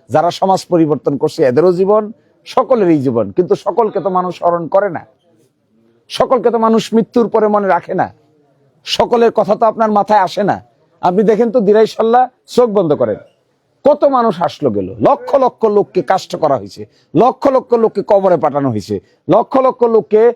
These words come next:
আপনারা চিতায় আপনারা নিয়ে গেছেন,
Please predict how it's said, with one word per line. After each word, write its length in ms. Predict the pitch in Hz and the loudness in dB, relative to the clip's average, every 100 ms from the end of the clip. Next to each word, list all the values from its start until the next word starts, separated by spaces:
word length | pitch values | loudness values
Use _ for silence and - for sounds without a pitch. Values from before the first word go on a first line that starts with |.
| _ | _
আপনারা 500 | - 180 165 185 208 | -2 -2 0 2 2
চিতায় 680 | 208 - 220 220 202 220 254 - _ _ _ _ _ _ _ _ _ _ _ _ _ _ _ | 0 -2 0 2 4 2 0 -8 _ _ _ _ _ _ _ _ _ _ _ _ _ _ _
আপনারা 320 | 170 196 202 196 | -4 0 2 4
নিয়ে 240 | 220 220 | 4 4
গেছেন, 440 | 208 - 254 277 | 2 2 0 0